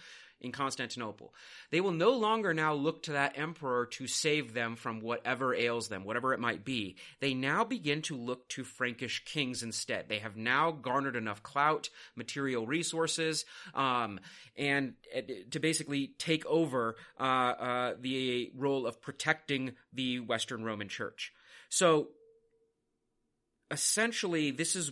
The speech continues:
the beginning of a schism. It is not the full-blown version of the schism. Again, historians might be s-,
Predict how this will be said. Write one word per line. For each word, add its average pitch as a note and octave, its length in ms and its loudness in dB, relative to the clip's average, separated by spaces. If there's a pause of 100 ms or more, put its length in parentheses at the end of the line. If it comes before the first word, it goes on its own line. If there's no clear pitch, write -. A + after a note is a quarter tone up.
(240)
the C#3 120 -6
beginning D3 400 2
of A#2+ 240 -2
a B2 120 -2
schism. C3+ 720 2 (360)
It D3 180 0
is D3+ 140 0
not F#3+ 180 2
the F#3 80 -2
full-blown E3 480 -2
version F#3 240 0
of F3+ 40 -4
the F3 60 -2
schism. E3+ 400 -4
Again, C3+ 300 -6
historians C#3+ 600 -2
might C3+ 180 -2
be C3 60 -6
s-, A#2+ 160 -8